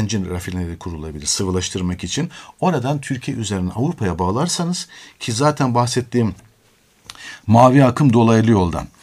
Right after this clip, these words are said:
e, özellikle batı akımı zaten bağlı olmuş durumda. Azerbaycan'daki ve tanap gibi diğer, e, Nabucco gibi projeler de hayata geçme po-, potansiyeli olan projeler olduğu için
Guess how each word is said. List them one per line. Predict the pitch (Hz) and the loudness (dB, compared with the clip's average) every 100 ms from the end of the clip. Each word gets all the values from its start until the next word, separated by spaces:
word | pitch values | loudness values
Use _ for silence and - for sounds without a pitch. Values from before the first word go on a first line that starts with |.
| - - - | -20 -20 -6
e, | |
özellikle | 107 113 117 123 151 123 123 113 | -2 0 2 4 4 2 0 4
batı | 117 143 | 2 2
akımı | 113 - 117 120 | -4 -2 0 2
zaten | 120 123 123 107 | 2 0 2 2
bağlı | 101 104 | 2 0
olmuş | 104 98 90 90 - | 0 -4 -4 -6 -8
durumda. | - 92 87 73 - | -6 -2 -2 -4 -6
Azerbaycan'daki | 107 131 127 123 117 120 107 | -4 -2 -2 -2 -2 -6 -4
ve | 101 | -6
tanap | - 147 135 | -2 -4 -4
gibi | - 104 95 | -6 -8 -4
diğer, | 143 | -4
e, | 101 - - - - | -4 -8 -20 -20 -8
Nabucco | 107 110 127 139 139 120 | -4 0 0 -2 -4 -4
gibi | 107 | -4
projeler | 95 123 107 120 139 110 | -4 -2 -2 -2 -4 -4
de | |
hayata | 104 107 143 | -4 -4 -4
geçme | 120 - 117 | -6 -6 -8
po-, | - 110 | -8 -8
potansiyeli | - 110 104 - 98 | -6 -4 -4 -2 -2
olan | 107 104 | -2 -4
projeler | 92 110 101 98 | -4 -4 -4 -2
olduğu | 90 95 180 | -2 -2 -2
için | 196 87 | -2 -6